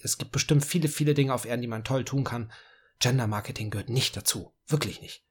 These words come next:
Und das macht auch nicht froh im Leben. Da wird man nur, nur, nur irgendwann unglücklich. Sucht euch einen anderen Job. Also sowas habe ich dann natürlich irgendwie auch kommentiert und habe dann gesagt, na, Gender Globus finde ich auch kacke. Dann, ähm, gab's auch sinnvolle Beiträge, ne, so nach dem Motto,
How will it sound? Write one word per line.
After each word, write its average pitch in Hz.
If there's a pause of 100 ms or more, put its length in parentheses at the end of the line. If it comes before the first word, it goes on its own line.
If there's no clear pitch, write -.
(220)
Und 107
das -
macht 120
auch 104
nicht 98
froh 139
im 85
Leben. 78
Da 87
wird -
man 117
nur, 170
nur, 147
nur 131
irgendwann 120
unglücklich. 113 (220)
Sucht -
euch -
einen 120
anderen 98
Job. - (640)
Also 147
sowas 190
habe 180
ich -
dann 175
natürlich 156
irgendwie 160
auch 143
kommentiert 147
und 147
habe 139
dann 139
gesagt, 131
na, 156 (300)
Gender 156
Globus 147
finde 127
ich -
auch 170
kacke. 220 (1000)
Dann, 165
ähm, 170 (1800)
gab's 160
auch 180
sinnvolle 233
Beiträge, 139
ne, 160
so 160
nach 156
dem 160
Motto, 156